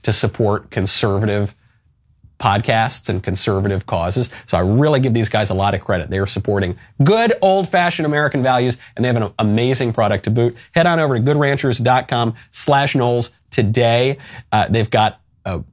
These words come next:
a whole bunch of different subscriptions you can get, a whole bunch of different boxes you can order one off. Right now, if you use code Knowles,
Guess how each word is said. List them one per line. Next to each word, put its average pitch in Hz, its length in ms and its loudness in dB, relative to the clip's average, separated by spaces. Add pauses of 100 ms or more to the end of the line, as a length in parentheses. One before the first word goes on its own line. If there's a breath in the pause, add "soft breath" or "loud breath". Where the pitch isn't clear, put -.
(200)
a - 140 -10
whole 175 240 4
bunch 143 280 2
of 117 120 0
different 123 440 -2
subscriptions 156 600 -2
you 143 100 2
can 139 160 0
get, 139 240 2
a - 20 -12
whole 135 120 0
bunch 139 200 0
of 127 40 -2
different 113 180 0
boxes 113 340 2
you 117 100 0
can 113 100 0
order 107 180 2
one 107 260 0
off. 107 460 -2
Right 143 200 2
now, 135 260 0
if 120 120 -4
you 117 60 2
use 117 160 0
code 110 240 -2
Knowles, 101 480 -2